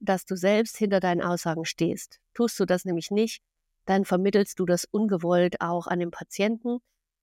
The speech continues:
und er nimmt dir das Ganze nicht ab. Die Folge, ja, du kommst in eine endlos Gesprächsspirale, in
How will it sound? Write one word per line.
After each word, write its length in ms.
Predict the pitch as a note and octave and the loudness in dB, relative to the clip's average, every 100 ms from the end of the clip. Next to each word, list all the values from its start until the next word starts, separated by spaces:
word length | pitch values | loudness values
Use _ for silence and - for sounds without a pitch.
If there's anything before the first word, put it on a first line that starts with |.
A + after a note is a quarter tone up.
| _ _ - | _ _ 0
und 640 | G3 G3 F#3+ F#3 - - _ _ _ _ | 2 4 2 0 -4 -16 _ _ _ _
er 160 | F3+ | 0
nimmt 240 | F#3 G3+ - | 2 0 2
dir 100 | F#3 | 4
das 500 | F3+ F3 - - - _ _ - | 4 0 -4 -14 -18 _ _ -2
Ganze 360 | F#3 F#3+ F3+ | -2 -2 -2
nicht 240 | F3+ E3+ F#3 | -2 -2 -4
ab. 240 | - _ _ _ _ _ _ _ _ _ _ _ - | -6 _ _ _ _ _ _ _ _ _ _ _ -2
Die 80 | F#3 | 2
Folge, 480 | G#3+ A3 A3 A#3 - _ _ _ _ | 6 6 6 2 -2 _ _ _ _
ja, 200 | F#3 F3+ | 2 4
du 140 | F3 F3+ | 4 0
kommst 300 | G3+ G3 - | 2 2 2
in 120 | F#3 | 2
eine 80 | - | 4
endlos 480 | G3+ G#3 G3+ G3 - | 2 2 2 2 0
Gesprächsspirale, 1120 | F3 - F#3 F#3+ - F3+ F3 F3 F3+ G#3 A3+ - | -2 2 2 2 0 0 2 0 4 4 4 0
in 260 | F#3+ F#3+ | -2 -2